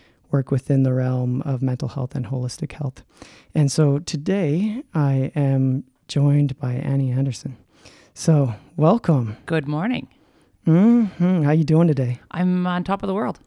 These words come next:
Speaker 1: Yeah,
Speaker 2: Yeah, it's a
Speaker 1: yeah.
Speaker 2: great day to be here.
Speaker 1: Yeah, you're, you're looking at any, any, anything in particular that makes today a good day?
Speaker 2: Appreciation for life.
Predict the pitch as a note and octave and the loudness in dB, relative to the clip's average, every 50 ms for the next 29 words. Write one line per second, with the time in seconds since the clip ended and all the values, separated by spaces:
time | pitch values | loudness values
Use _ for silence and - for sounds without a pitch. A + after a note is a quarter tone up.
0 | _ _ _ _ _ _ - C#3+ D#3 D#3 D#3+ F3+ G3+ G3 F3 D3+ C3+ B2+ B2 C3+ | _ _ _ _ _ _ 2 4 4 6 6 4 2 2 2 0 0 0 0 2
1 | C#3+ D3+ E3+ F#3 F3+ F3+ A#2 - F#3+ F#3 F#3+ E3+ F#3 F3+ E3+ C#3 C#3 - _ _ | 2 2 2 2 0 0 0 -2 -2 -4 -2 -2 -2 -2 -2 -4 -6 -8 _ _
2 | _ _ _ _ _ _ _ _ - E3 E3+ F3 D#3+ D#3 E3 D#3+ D#3 E3 - F3 | _ _ _ _ _ _ _ _ 2 4 4 4 4 4 4 4 2 2 0 2
3 | D#3+ E3 D#3 D#3+ F3+ - - D#3 C#3 C3 B2+ - - - F#3 F#3 F#3+ G3 G3 G#3 | 2 4 4 4 2 2 0 0 0 0 -2 -4 -2 0 4 4 6 4 4 4
4 | - G3 G#3+ A3 A3+ A#3 G#3 E3+ F#3+ B3+ C4+ - - F#3 F#3 F#3 F3+ - - F3+ | 2 4 4 6 6 4 4 2 -2 -8 -8 0 2 4 4 4 4 2 2 2
5 | F3 F3 F3 E3 D#3 C#3+ - D#3 - - D#3+ - - F#3 F#3+ G3+ G3+ F#3 - _ | 2 2 4 2 2 2 0 -2 -4 -4 -4 -2 0 0 0 0 0 -4 -6 _
6 | - D#3 C#3+ C#3 C#3 - - _ - D#3 D3 C#3+ C#3 - - - C3+ C#3 C3+ C#3 | -4 -2 0 0 -2 -4 -8 _ -2 -2 -2 -2 -2 -6 -8 -6 -4 -4 -4 -4
7 | C3 C3 D3 C3+ C3 C#3 D3 D#3 E3 - _ _ _ _ _ _ _ _ _ _ | -2 -4 -4 -4 -4 -6 -6 -6 -8 -12 _ _ _ _ _ _ _ _ _ _
8 | - - - _ - - - - C#4+ D4 C4+ - A#3+ A#3+ A#3 A3 - - G3+ E3+ | -20 -20 -12 _ -10 -10 -6 -4 -4 -4 -4 -4 -4 -2 -2 -2 -4 -6 -8 -8
9 | - - D#3+ D#3 D#3 D3 C#3 - - | -8 -8 -6 -6 -6 -6 -6 -10 -14